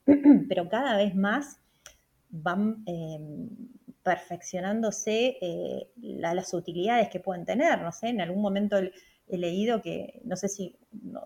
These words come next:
alguno de los dispositivos de Apple, eh, ya tenía posibilidad de empezar a, a, este, a, a registrar y leer los signos vitales como para detectar, por ejemplo, si había covid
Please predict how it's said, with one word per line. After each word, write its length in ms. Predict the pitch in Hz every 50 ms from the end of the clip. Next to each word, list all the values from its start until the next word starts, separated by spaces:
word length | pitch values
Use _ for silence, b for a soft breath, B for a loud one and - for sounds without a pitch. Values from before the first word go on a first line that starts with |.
| -
alguno 300 | - 170 170 190 214 226
de 60 | 214 196
los 100 | 180 180
dispositivos 640 | 175 - - 185 - 175 175 185 214 214 202 196
de 120 | 175 175 185
Apple, 460 | 196 220 220 - 254 269 285 285 277 B B B B B _ _ _ -
eh, 200 | 180 175 165 160 165 165 160 170 165 - - - - - -
ya 160 | - 220 214
tenía 300 | 226 214 220 247 247 240
posibilidad 640 | - - - - 175 170 170 170 170 180 202 233 247
de 120 | 220 202
empezar 480 | 190 196 185 175 - - - 196 214 247
a, 120 | 254 220 - -
a, 140 | - 151 143
este, 280 | - _ - 175 175
a, 80 | - 160 - - - - - -
a 100 | - 170
registrar 760 | 170 - 165 170 - - 185 175 - - 208 220 233 247 262 - _ _ _ _ _ _ _ _ _ _ _ _ _ _
y 200 | - - - 175
leer 340 | 196 180 170 180 240 285 269
los 200 | 233 208 190 -
signos 280 | - 233 233 226 220 208
vitales 420 | 196 180 190 - 226 269 294 277 285
como 200 | 214 185 175 170
para 280 | - 175 - 160 160 -
detectar, 560 | 170 160 170 160 - 165 - - 220 226 240
por 120 | 220 185 180
ejemplo, 280 | - - 202 208 214 196
si 120 | - -
había 280 | 165 165 175 175 156 -
covid 500 | - 170 190 254 277 269 233 208 196 196